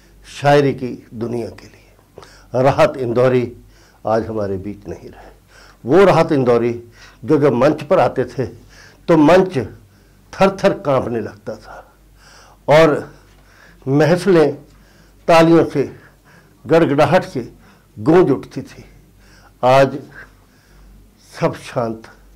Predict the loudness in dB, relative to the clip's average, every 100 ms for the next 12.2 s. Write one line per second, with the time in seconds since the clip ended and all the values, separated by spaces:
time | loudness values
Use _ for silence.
0 | _ _ _ _ _ _ _ 0 0 0
1 | -10 _ -20 -2 2 2 2 -2 -2 -4
2 | -6 -6 -8 -12 _ _ _ _ _ _
3 | -10 -6 -6 -8 -16 _ _ _ -18 -4
4 | -2 -2 -4 -10 -10 -8 -8 -10 -14 -20
5 | -20 -20 _ _ _ _ _ _ _ _
6 | _ _ _ -4 0 2 0 0 -2 -2
7 | -10 -20 _ _ _ 0 0 2 0 -2
8 | -8 -20 _ _ _ _ _ -2 0 4
9 | 4 4 2 2 0 0 -2 -6 -8 -18
10 | -20 _ _ _ _ 2 2 2 0 -2
11 | -2 -8 -10 _ _ _ -6 -2 -2 -6
12 | -12